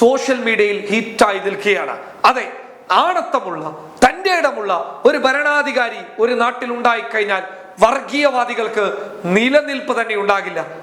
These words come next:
അതിന്റെ ഉദാത്തമായ ഉദാഹരണമാണ് കല്യാൺ രാമനെ വീട്ടിൽ നിന്ന്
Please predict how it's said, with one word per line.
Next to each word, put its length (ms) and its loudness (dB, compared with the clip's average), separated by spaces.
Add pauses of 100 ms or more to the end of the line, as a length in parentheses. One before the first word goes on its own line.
(160)
അതിന്റെ 240 2
ഉദാത്തമായ 640 2 (100)
ഉദാഹരണമാണ് 680 0 (420)
കല്യാൺ 320 0 (100)
രാമനെ 320 -2 (380)
വീട്ടിൽ 400 2
നിന്ന് 200 2